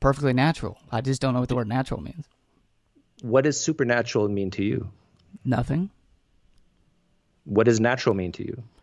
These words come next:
Speaker 1: Well, I don't use the term, but whenever, like, you just gave examples of what you think is natural, it turned out to me to mean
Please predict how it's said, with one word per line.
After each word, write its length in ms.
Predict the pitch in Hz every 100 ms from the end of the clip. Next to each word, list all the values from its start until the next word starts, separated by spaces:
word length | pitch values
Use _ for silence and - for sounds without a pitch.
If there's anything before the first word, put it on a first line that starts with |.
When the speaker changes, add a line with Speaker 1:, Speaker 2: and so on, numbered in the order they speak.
| _ _ _ - -
Speaker 1:
Well, 220 | 135 135 -
I 160 | 123
don't 160 | 151 135
use 160 | 135 208
the 100 | 156
term, 280 | 135 120 139
but 140 | 120
whenever, 580 | 123 131 120 120 117 123
like, 300 | 123 127 120
you 100 | 151
just 220 | 143 127
gave 180 | 139 131
examples 520 | 117 139 160 139 120
of 80 | 120
what 100 | 117
you 100 | 113
think 300 | - - 147
is 160 | 123 113
natural, 600 | 120 135 151 - 117 101
it 60 | -
turned 200 | 135 131
out 220 | 127 -
to 80 | -
me 320 | 123 156 160 131
to 120 | 175
mean 400 | 120 120 120